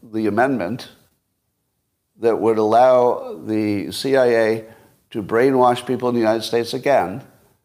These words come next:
but only with this little technical thing they have to do first.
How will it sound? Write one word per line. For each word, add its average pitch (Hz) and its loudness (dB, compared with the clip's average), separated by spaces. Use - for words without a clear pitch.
but 120 -2
only 131 0
with 110 -2
this 110 -2
little 110 -4
technical 107 -6
thing 98 -8
they 98 -10
have 95 -6
to 87 -16
do 90 -8
first. 98 -6